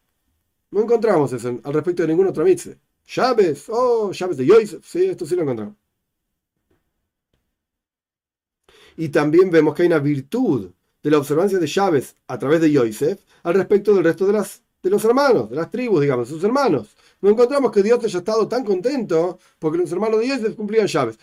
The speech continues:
Cumplían todas las mitzvahs. Abraham cumplió todas las mitzvahs. Y Yitzhak, Jacob, ya lo dije varias veces. No encontramos nada especial. Ob-, obviamente, <laughs> estimo, Dios habrá estado contento.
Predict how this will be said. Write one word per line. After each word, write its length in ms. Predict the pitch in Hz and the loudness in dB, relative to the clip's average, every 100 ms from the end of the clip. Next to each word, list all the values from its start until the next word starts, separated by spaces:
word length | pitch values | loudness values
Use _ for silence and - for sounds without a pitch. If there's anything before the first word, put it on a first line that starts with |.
| _ | _
Cumplían 300 | 285 302 320 | -6 -2 -2
todas 160 | 339 339 | 0 2
las 100 | 320 | 4
mitzvahs. 520 | 381 - 156 - _ _ | 4 2 -4 -6 _ _
Abraham 360 | 208 208 285 339 | -2 2 2 2
cumplió 220 | 330 254 | 4 6
todas 120 | 208 | 6
las 80 | 170 | 6
mitzvahs. 360 | 160 - - 147 | 2 0 -4 2
Y 80 | |
Yitzhak, 360 | 285 339 294 - | 2 2 -4 -2
Jacob, 240 | - - | -2 -2
ya 140 | 269 220 | -2 -2
lo 60 | |
dije 140 | 277 233 | -2 -4
varias 200 | 285 294 | -2 0
veces. 260 | 349 143 - _ _ _ _ _ _ _ _ | 0 -2 -14 _ _ _ _ _ _ _ _
No 120 | 294 | -2
encontramos 380 | 392 415 415 226 | 0 2 0 0
nada 160 | 240 | 0
especial. 800 | 220 147 - 220 220 147 120 110 - - _ - | -2 -2 0 2 4 2 0 -6 -14 -20 _ -20
Ob-, 240 | 120 139 _ _ | -16 -16 _ _
obviamente, 720 | 156 180 170 233 208 175 151 - _ _ - | 0 2 4 2 2 0 0 -10 _ _ -20
<laughs> 840 | - _ 160 - - 101 - _ | -20 _ -20 -18 -14 -14 -16 _
estimo, 540 | 135 - 247 180 - - _ _ | -12 -8 -2 0 -2 -8 _ _
Dios 260 | 147 226 269 | -4 -2 0
habrá 160 | 202 | 0
estado 240 | 170 175 135 | 0 0 0
contento. 480 | 135 277 220 - | 0 2 2 0